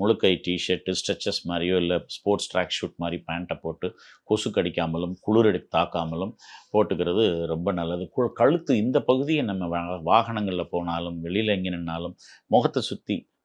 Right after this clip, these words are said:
மூக்குல இருந்தும் தொண்டையில இருந்தும் இந்த கழுத்து பகுதியும் நல்ல மூடி வார்மா வச்சுக்கிறது ரொம்ப அவசியம். ஒரு துணியை சும்மா சு-, போத்தினாலே போதும். So நம்ம வெளி-, நம்மகிட்ட இருந்து வெளியில விடுற, நம்ம வெளியே விடுற காத்து ஒரு வார்மா இருக்கும். உள்ள இருந்து வெளியில இருந்து வர்ற காத்து ரொம்ப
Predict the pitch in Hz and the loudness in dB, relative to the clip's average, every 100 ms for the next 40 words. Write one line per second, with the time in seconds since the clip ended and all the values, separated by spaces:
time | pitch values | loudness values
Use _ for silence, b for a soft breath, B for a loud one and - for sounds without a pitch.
0 | - 123 123 107 101 110 117 95 101 107 | 0 2 4 4 2 -2 0 0 4 4
1 | 101 92 92 147 180 b _ - 107 - | 2 0 0 0 -2 b _ -8 -2 4
2 | 117 131 143 110 104 95 104 156 - - | 4 4 2 2 2 0 -2 -4 -10 -10
3 | 90 117 135 104 113 123 151 95 101 104 | 0 6 6 6 4 2 4 4 4 2
4 | 92 - - 92 104 87 78 82 78 80 | 0 -4 -6 -2 0 -2 -2 -4 -4 -10
5 | 80 80 b b - 95 92 120 135 113 | -12 -12 b b -6 -6 0 2 2 0
6 | 110 107 - - 98 95 92 101 104 76 | -2 -4 -6 -4 -4 -2 -2 -2 -2 -4
7 | 76 76 b b - 107 113 113 113 - | -6 -10 b b -6 -2 2 2 2 0
8 | _ _ 113 123 - 123 127 123 110 120 | _ _ 2 2 2 0 2 4 4 4
9 | 117 98 95 92 92 92 110 127 107 104 | 4 2 0 0 0 4 6 6 4 2
10 | 95 98 - 104 90 90 82 87 98 92 | 6 4 4 2 2 0 2 2 2 -2
11 | 82 - - _ _ 101 123 131 123 104 | -4 -8 -8 _ _ 0 4 4 2 2
12 | 107 120 110 98 87 87 87 90 87 98 | 2 2 0 -2 -4 -4 -4 -2 -2 0